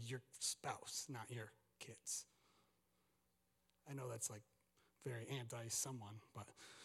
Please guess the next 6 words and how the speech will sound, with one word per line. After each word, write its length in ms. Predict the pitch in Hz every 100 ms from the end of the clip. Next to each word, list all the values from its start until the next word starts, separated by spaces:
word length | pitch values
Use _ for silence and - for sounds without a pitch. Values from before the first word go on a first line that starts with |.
| - - - - - - - - - - - - - - - - - - - - - -
I 40 |
believe 220 | 233 254
it's 140 | 214 -
true. 280 | 165 120 -
<laughs> 60 | - - - - - - - -
So 300 | - 269 226